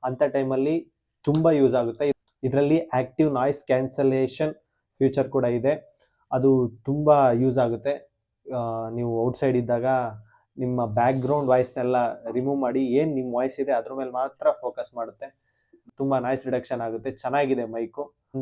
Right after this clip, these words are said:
ನಾವು ಕೊಟ್ಟಿರೋ ಅಮೌಂಟ್‌ಗೆ ಇದು ವರ್ತ್. ಫೈನಲಿ ಇದ್ರ ಕಾಸ್ಟ್ ಬಂದ್ಬಿಟ್ಟು ಎರಡು ಸಾವಿರದ ಆರ್ನೂರ ತೊಂಬತ್ತೊಂಬತ್ತು ರೂಪಾಯಿ. ಇದಾಗಿತ್ತು ನಮ್ಮ ಪ್ರಾಡಕ್ಟ್‌ನ ರಿವ್ಯೂ.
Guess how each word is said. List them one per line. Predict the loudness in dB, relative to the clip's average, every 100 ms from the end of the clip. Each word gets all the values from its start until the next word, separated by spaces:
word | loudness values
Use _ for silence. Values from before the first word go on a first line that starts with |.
| -10 _ _ _
ನಾವು | -2 0
ಕೊಟ್ಟಿರೋ | 0 0 0 0
ಅಮೌಂಟ್‌ಗೆ | -2 -4 -4 -4 -6 -6
ಇದು | -4 0 0
ವರ್ತ್. | -2 -6 -8 -8 _ _ _ _
ಫೈನಲಿ | 4 6 6 6 6 4 0
ಇದ್ರ | -2 2 2 4 2 -2 -6
ಕಾಸ್ಟ್ | 2 2 2 -2
ಬಂದ್ಬಿಟ್ಟು | -2 -2 -2 -2 -4 -6 _ _ _ _ _ 0
ಎರಡು | 4 4
ಸಾವಿರದ | 6 6 6 4
ಆರ್ನೂರ | 2 2 0 0 0 0 0
ತೊಂಬತ್ತೊಂಬತ್ತು | 0 -4 -4 -6 -8 -6 -6 -6
ರೂಪಾಯಿ. | -2 -2 -4 _ _ _ _ _ _ _ _ _ _ -20 -20 _ 2
ಇದಾಗಿತ್ತು | 4 6 4 0
ನಮ್ಮ | 0 0 -2
ಪ್ರಾಡಕ್ಟ್‌ನ | -6 _ 2 2 0 -2 -4 -4
ರಿವ್ಯೂ. | -2 0 2 0